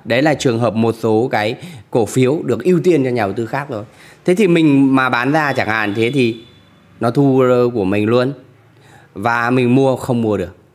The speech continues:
Anh chị đã gặp nhiều trường hợp thế này chưa? Đặc biệt những lúc thị trường rất nóng, đang hừng hực, chúng ta bán ra, bán margin ra, nhưng mua lại không hề mua được, là như thế đấy.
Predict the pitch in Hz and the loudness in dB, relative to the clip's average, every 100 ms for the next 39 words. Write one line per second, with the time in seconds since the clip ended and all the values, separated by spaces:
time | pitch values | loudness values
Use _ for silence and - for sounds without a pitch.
0 | _ _ _ 123 131 160 113 139 143 113 | _ _ _ -6 -2 0 0 0 0 0
1 | 127 135 117 110 110 104 101 117 110 104 | 2 2 0 -2 -2 -4 -6 -8 -8 -10
2 | 110 _ _ _ _ _ _ _ - 131 | -14 _ _ _ _ _ _ _ -4 0
3 | 139 117 123 143 139 139 117 110 98 127 | 0 0 0 0 -2 -2 -6 -4 -2 0
4 | 170 117 117 131 123 110 104 110 143 175 | 0 -2 -4 -4 -4 -4 -6 0 2 2
5 | 175 - - _ _ _ _ _ _ - | 0 -6 -20 _ _ _ _ _ _ -6
6 | 123 143 131 117 120 147 127 98 - _ | -2 0 0 -2 -2 -2 -2 -6 -14 _
7 | _ _ _ _ _ _ _ _ _ 113 | _ _ _ _ _ _ _ _ _ -4
8 | 123 151 147 143 127 127 113 - _ _ | 0 2 2 2 2 0 -2 -14 _ _
9 | _ _ 135 143 135 127 - - 127 113 | _ _ 0 2 2 0 -4 -4 -4 -2
10 | 90 90 85 - _ - 95 85 85 80 | -4 -6 -8 -12 _ -10 -8 -8 -10 -14
11 | 78 - | -18 -20